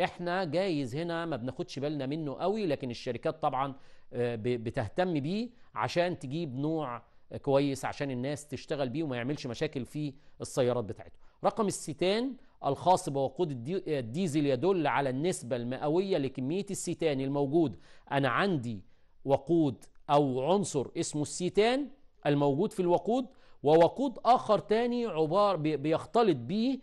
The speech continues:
وعطلة الاشتعال بتاعت السيتان بتكون صفر. أما المخلوط التاني اللي اسمه ألفا ميثال نفتالين، ده عطلة الاشتعال بتاعته بتكون عالية جدًا،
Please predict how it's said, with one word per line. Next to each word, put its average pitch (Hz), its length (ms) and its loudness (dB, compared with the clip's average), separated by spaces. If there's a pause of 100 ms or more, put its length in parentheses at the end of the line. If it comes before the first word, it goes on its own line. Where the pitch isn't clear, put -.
(360)
وعطلة 185 1120 2
الاشتعال 160 380 2
بتاعت 180 260 0
السيتان 220 520 -2
بتكون 185 380 -2
صفر. - 420 -4 (440)
أما 254 340 4
المخلوط 185 560 2
التاني 156 680 0 (340)
اللي 139 220 4
اسمه 175 440 -2 (160)
ألفا 139 600 2 (420)
ميثال 151 880 4
نفتالين، 190 800 2 (320)
ده 185 280 6
عطلة 156 480 0
الاشتعال 135 500 -2
بتاعته 151 600 -4
بتكون 131 640 -6
عالية 120 400 -2
جدًا، 127 580 -6